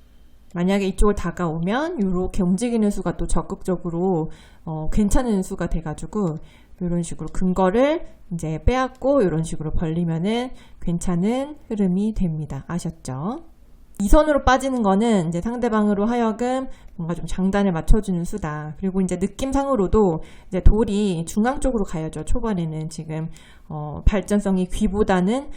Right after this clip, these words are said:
변이나 중앙이 훨씬 가치가 있-, 있는 곳이기 때문에. 그래서 이렇게 이 선으로 빠지는 거는 자체로 좀 당한 느낌이 있다. 따라서 피하시는 것이 좋습니다. 반대로 이 선으로 느는 것도 해볼게요. 그러면 늘고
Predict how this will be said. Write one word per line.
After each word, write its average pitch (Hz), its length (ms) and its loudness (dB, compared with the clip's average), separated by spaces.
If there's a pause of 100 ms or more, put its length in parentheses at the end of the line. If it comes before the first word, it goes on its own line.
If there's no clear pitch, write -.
(140)
변이나 190 440 10
중앙이 190 460 0
훨씬 226 380 -2
가치가 180 480 -6
있-, 165 240 -10
있는 202 280 2
곳이기 165 360 -4
때문에. 156 640 -6 (560)
그래서 247 600 -2
이렇게 170 300 -4
이 175 120 -4
선으로 254 360 0
빠지는 233 340 2
거는 202 300 4
자체로 202 440 2
좀 185 140 -2
당한 202 360 2
느낌이 170 340 -4
있다. 143 280 -10 (420)
따라서 247 540 -2 (200)
피하시는 330 480 6
것이 226 360 -4
좋습니다. - 560 -6 (460)
반대로 285 600 6
이 190 100 0
선으로 233 340 4
느는 190 300 0
것도 247 360 0
해볼게요. 147 640 -6
그러면 226 560 -2
늘고 180 640 -4